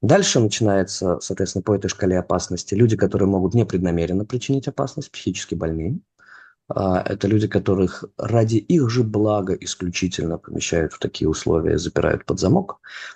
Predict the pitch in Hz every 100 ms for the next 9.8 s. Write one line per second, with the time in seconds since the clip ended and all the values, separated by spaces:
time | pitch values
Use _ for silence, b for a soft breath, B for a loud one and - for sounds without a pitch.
0 | B _ - 101 92 123 220 185 127 143
1 | - 90 - - _ _ 107 139 107 98
2 | 127 147 - 98 98 101 101 101 104 110
3 | - _ 92 92 90 - - - 104 131
4 | - 92 - 87 85 90 98 - - _
5 | _ - 90 90 73 78 _ _ B B
6 | B B _ - 151 156 170 - 110 127
7 | 120 - 117 110 - 104 - 110 95 -
8 | 90 - - - - 196 262 202 160 -
9 | 139 123 117 - - - - -